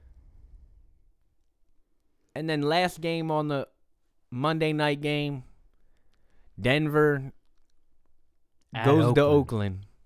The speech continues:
Speaker 1: I'm going Denver all, all the way.
Speaker 2: Yeah, me too. Um, I saw a thing that said, uh, Broncos are expected to fire Coach Vance Joseph after the season.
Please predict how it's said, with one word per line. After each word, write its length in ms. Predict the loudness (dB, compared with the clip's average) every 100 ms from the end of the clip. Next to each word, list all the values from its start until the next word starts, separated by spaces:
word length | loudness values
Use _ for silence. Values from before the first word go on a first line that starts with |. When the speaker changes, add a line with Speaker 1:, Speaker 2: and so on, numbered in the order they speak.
| -20 _ -2
Speaker 1:
I'm 240 | 0 0
going 280 | 0 -2 -2
Denver 360 | -4 -4 -4 -4
all, 220 | -2 -4
all 240 | -2 -2
the 60 | -2
way. 320 | -6 -6 -8
Speaker 2:
Yeah, 300 | -8 -8 -6
me 180 | -4 -4
too. 280 | -4 -4 -4
Um, 440 | -4 -2 0 -2 -8 -10
I 80 |
saw 280 | -8 -2 -2
a 40 | -2
thing 280 | -4 -4
that 140 | -4 -6
said, 400 | -8 -8 -6 -10 _ _ _ _ _ _ _ _
uh, 440 | -8 -6 -6 -6 -8 -14 -20 -20 -20 -20 -20 -14 -2
Broncos 540 | 0 0 -2 -4 -2
are 160 | -2 -4
expected 500 | -6 -6 -6 -6 -12
to 80 |
fire 400 | -10 -8 -6 -6
Coach 380 | -8 -8 -8 -8
Vance 360 | -10 -8 -8 -12
Joseph 440 | -12 -12 -12 -14
after 260 | -14 -14 -16
the 120 | -16
season. 560 | -16 -14 -12 -12 -12